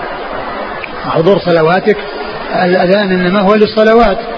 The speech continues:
فالدعاة يدعون إلى الصلاة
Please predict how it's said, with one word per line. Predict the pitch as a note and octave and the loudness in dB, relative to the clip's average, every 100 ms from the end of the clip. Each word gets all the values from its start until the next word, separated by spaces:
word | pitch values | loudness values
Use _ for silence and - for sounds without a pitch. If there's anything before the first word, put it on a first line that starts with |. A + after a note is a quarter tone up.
| - - - - - - - | -6 -6 -8 -8 -10 -10 -2
فالدعاة | F#3 F3 E3+ D#3+ D#3 F3 E3 F3+ F3 F3+ G3 D3+ F3+ F3 F3+ F3 - - - - - - F3 | 0 2 2 0 0 0 0 0 2 2 2 2 2 2 0 -2 -6 -10 -8 -8 -8 -4 0
يدعون | F3 F3 G3+ | 2 4 2
إلى | F3+ F3 | 2 2
الصلاة | F3 - E3+ F#3+ | 0 -2 0 0